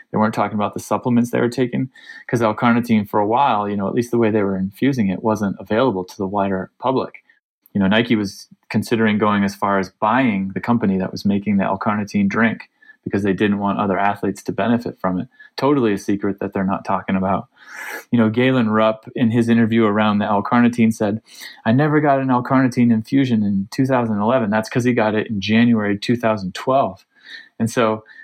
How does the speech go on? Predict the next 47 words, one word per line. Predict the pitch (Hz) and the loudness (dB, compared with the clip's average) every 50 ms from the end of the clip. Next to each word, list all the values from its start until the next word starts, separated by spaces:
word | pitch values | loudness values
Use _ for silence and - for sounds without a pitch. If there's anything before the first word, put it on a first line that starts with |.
| - _ - | -18 _ -4
if | - 139 - | -2 0 2
you | 143 131 | 2 2
know | 127 127 135 151 165 156 | 4 4 4 4 4 2
the | 131 | 2
story, | 123 - - - 143 147 143 123 110 | -2 -4 -2 0 2 2 2 2 2
you | 110 113 120 | 2 2 2
know | 123 123 123 120 | 2 2 2 2
he's | 120 127 117 120 | 2 0 -2 -4
telling | - - - 147 160 180 175 | -4 -4 -2 0 2 2 2
the | 160 147 | 2 0
truth | 139 - - 147 139 - - | -2 0 0 0 0 0 -2
technically, | - - 135 151 - 131 120 - 110 101 | -4 -4 -2 -2 -2 -2 -2 0 0 -2
but | 98 101 98 | 0 -2 -2
he's | 98 110 107 - | -4 -4 -4 -4
contorting | - - 104 98 - - - 139 147 135 110 101 | -2 -2 -2 0 -2 -2 0 0 0 0 0 -2
himself | 101 98 92 - - - 98 95 98 107 _ _ _ - - - - - - _ _ - | -4 -6 -6 -6 -6 -6 -4 -6 -6 -10 _ _ _ -20 -20 -18 -18 -20 -20 _ _ -4
to | - 117 107 104 104 101 | -2 0 0 2 0 0
be, | 101 - 117 110 107 110 104 | 0 0 0 2 2 0 0
to | - - 117 107 | -2 -2 -2 0
remain | 104 104 98 107 117 120 120 110 104 | 0 2 2 4 4 4 4 4 2
truthful. | - - 117 113 - - - 90 92 - - _ _ _ _ _ _ _ - | 0 -2 -2 -2 -2 -4 -6 -6 -6 -8 -14 _ _ _ _ _ _ _ -2
And, | 110 104 101 - - | -2 -2 0 0 0
and | 117 104 | 0 2
this | 113 139 147 - | 2 2 2 2
was | 131 120 | 0 2
obvious | 113 113 110 110 104 101 101 98 - - | 2 2 2 2 0 -2 -4 -6 -8 -12
of, | - - 113 117 104 - | -8 -4 -2 -2 -2 -2
of | - 120 107 | -4 -4 -2
a | 104 | 0
lot | 98 104 104 107 | 0 2 2 2
of | 110 104 | 2 0
athletes | 101 98 98 - - 104 98 95 - | -2 -4 -6 -6 -4 -4 -4 -2 -2
that | - 95 - | -4 -4 -2
were | - 98 95 95 92 | -2 0 0 0 0
around | 95 95 98 98 98 95 95 - - - | 0 0 0 0 0 -2 -2 -4 -6 -6
and | 101 95 92 | -6 -4 -4
involved | 95 92 90 95 92 92 92 92 - | -6 -4 -2 -2 -2 -2 -2 -4 -8
with | 104 98 - | -10 -6 -4
Alberto, | 90 87 92 - 120 131 131 113 101 | -4 -2 -2 0 0 0 2 0 0
because | 104 107 - - 101 95 95 90 - _ _ - - - - - - - - _ | -2 -2 -2 0 0 0 -2 -4 -8 _ _ -20 -20 -20 -20 -18 -18 -18 -8 _
when | - 117 123 | 0 2 4
you | 131 131 | 4 2
wade | 117 113 120 135 135 | 2 2 2 2 2
into | 127 131 135 127 120 | 2 0 0 0 0
those | 107 110 107 92 | 0 0 0 -2
gray | - - 117 117 113 | -2 0 2 2 2
waters, | 98 101 104 117 117 107 95 92 95 - - | 2 2 0 0 0 0 -2 -4 -4 -8 -12